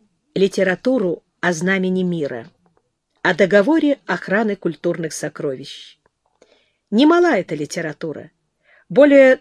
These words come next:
трехсот книг, брошюр, статей на разных языках. А сколько упоминаний в других книгах, в очерках, в речах. Какие благородные, незабываемые мысли выражены в этих зовах и утверждениях.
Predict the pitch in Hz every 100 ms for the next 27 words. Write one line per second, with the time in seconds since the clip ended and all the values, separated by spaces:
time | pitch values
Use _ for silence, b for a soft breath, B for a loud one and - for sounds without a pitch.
0 | - 233 247 - 294 277 - 233 302 294
1 | 160 196 196 - 277 - - 202 190 277
2 | 294 175 175 156 170 - 160 156 - 135
3 | 120 _ _ _ _ _ _ _ _ _
4 | - 190 - 247 - 208 185 185 170 180
5 | 214 196 147 170 147 180 - - 226 233
6 | 220 226 _ _ _ _ - 160 190 202
7 | 226 - 214 - 165 156 - 175 220 _
8 | _ _ _ _ _ _ _ _ - 180
9 | 311 320 285 254 277 285 262 151 131 -
10 | _ _ _ _ 175 180 190 208 302 349
11 | 320 311 302 302 311 - - 180 202 254
12 | 208 214 180 175 b b b b 156 233
13 | - 185 165 160 277 269 262 - - 220
14 | 220 180 190 170 170 151 139 -